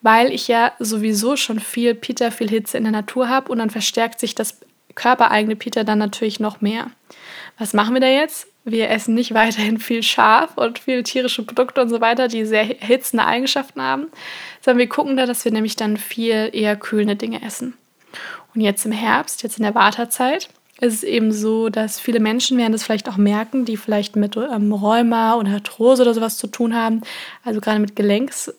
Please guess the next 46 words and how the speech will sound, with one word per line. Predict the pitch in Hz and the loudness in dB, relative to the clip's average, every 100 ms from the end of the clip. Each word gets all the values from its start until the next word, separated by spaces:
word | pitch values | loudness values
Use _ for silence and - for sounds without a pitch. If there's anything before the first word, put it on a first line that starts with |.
| - | -4
ähm, | 233 233 233 | 0 0 0
Beschwerden, | 233 - 220 226 240 302 - - - - - _ | -2 -2 0 0 0 -2 -8 -18 -16 -16 -18 _
dass | - 247 | 0 0
es | 285 240 | -4 -4
ihnen | 220 | -2
meistens | 220 226 220 240 233 | 0 0 0 -4 -2
so | 233 214 | -2 0
im | 208 208 214 | 0 0 -2
Frühjahr | - 285 302 254 | -4 0 4 4
und | 214 | 2
Sommer | 226 247 226 | 2 2 2
relativ | 220 214 - - | 0 -2 -8 -8
gut | 233 233 | -4 -4
geht. | - 277 349 - _ _ - _ | -2 -2 -2 -6 _ _ -20 _
Gerade | - 226 220 220 | -2 2 4 4
auch | 220 | 2
so | - | 0
die | 208 214 | 0 2
Wärme | 220 233 247 | 2 4 2
tut | 220 233 233 | 0 -4 -2
ihnen | 220 | -2
sehr | 226 208 | 0 -2
gut. | 220 220 220 - - - - - | -2 -4 -6 -14 -20 -20 -20 -8
Und | 240 220 | 0 2
wenn's | 262 269 | 2 2
dann | 269 | 0
draußen | 226 214 226 240 240 226 | 4 4 4 2 0 0
wieder | 226 226 | 0 0
so | 214 | 0
ein | 214 | -2
bisschen | 214 - 233 208 208 | -2 -6 -2 -2 -2
kälter | 208 226 277 294 269 | -4 0 0 2 0
wird, | 240 247 247 | 2 0 0
trockener | - 240 262 240 226 | -4 -4 0 0 0
wird, | 233 240 339 - _ | -2 -4 -6 -14 _
dass | 214 | -8
plötzlich | - 220 214 208 | -6 -10 -8 -2
dann | 226 220 | 0 0
die | |
Gelenksbeschwerden | 220 240 233 - - - 220 | 0 0 0 -4 -6 -4 -4
auch | 220 | -4
wieder | 220 220 | -4 -4
ein | |
bisschen | 226 214 220 | -4 -6 -4
mehr | 214 220 | -4 -4
werden. | 226 220 269 | -4 -6 -8